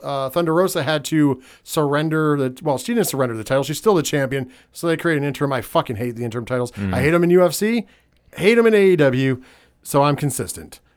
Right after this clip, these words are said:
Speaker 1: But anyways, for the interim title, we have a four-way dance. Toni Storm versus Doctor Britt Baker.
Speaker 2: D M D.
Speaker 1: Jamie Hayter and former A E W World Champion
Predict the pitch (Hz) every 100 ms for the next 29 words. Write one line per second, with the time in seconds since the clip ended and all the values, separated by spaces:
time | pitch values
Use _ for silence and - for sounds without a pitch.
0 | _ 107 160 175 151 139 - 151 190 180
1 | 180 170 170 170 165 156 156 156 156 -
2 | 151 156 151 151 143 143 147 147 - -
3 | _ - 180 180 180 - 160 160 160 147
4 | 147 143 127 165 170 165 143 131 170 117
5 | 143 147 170 175 - _ _ - 113 101
6 | 80 87 80 95 80 117 196 _ _ _
7 | 117 170 185 185 147 175 175 170 170 -
8 | 147 143 - 320 247 120 107 120 117 113
9 | 120 117 120 113 131 117 120 120